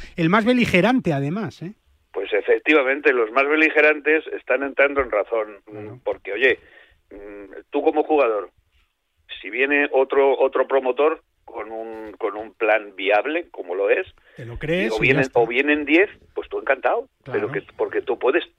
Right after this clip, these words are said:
Speaker 2: trabajar, que es tu trabajo, en, en X sitios, pero ya sabéis que esta ha sido mi postura desde siempre, pero, mm, los más beligerantes, que fueron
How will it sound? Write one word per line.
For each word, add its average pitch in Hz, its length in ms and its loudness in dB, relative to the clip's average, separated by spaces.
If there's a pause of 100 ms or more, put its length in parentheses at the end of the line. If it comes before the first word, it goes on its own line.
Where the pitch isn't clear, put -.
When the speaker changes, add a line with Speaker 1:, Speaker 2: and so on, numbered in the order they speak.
Speaker 2:
trabajar, 113 560 0
que 78 100 -6
es 78 160 -8
tu 104 100 -8
trabajo, 180 460 -2 (400)
en, 98 280 -4
en 101 180 -4
X 110 340 -8
sitios, - 380 -8
pero 95 140 -2
ya 104 140 -2
sabéis 127 220 0
que 135 100 -4
esta 143 200 0
ha 135 60 -2
sido 151 160 -4
mi 151 120 -6
postura 147 400 -2
desde 147 260 0
siempre, - 400 -4 (460)
pero, 95 260 0
mm, 104 180 -12
los 101 220 0
más 139 160 4
beligerantes, 143 680 2 (420)
que - 120 -2
fueron 110 380 2